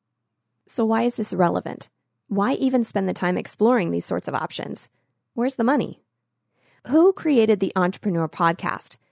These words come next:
Maybe an entrepreneur who coaches other entrepreneurs to be their best. If the listener is engaged and sold,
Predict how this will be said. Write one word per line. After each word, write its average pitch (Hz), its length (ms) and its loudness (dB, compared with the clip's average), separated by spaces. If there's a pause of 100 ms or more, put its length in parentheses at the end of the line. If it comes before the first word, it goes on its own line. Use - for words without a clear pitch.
(320)
Maybe 196 400 2
an 196 120 0
entrepreneur 185 640 2
who 180 260 2
coaches 214 540 0
other 339 200 0
entrepreneurs 175 580 -2
to - 80 -2
be 202 100 0
their 214 140 2
best. - 380 -4 (600)
If 208 100 -8
the 202 120 0
listener 220 340 0
is 180 140 -4
engaged 165 500 -4
and 160 160 -4
sold, 214 560 0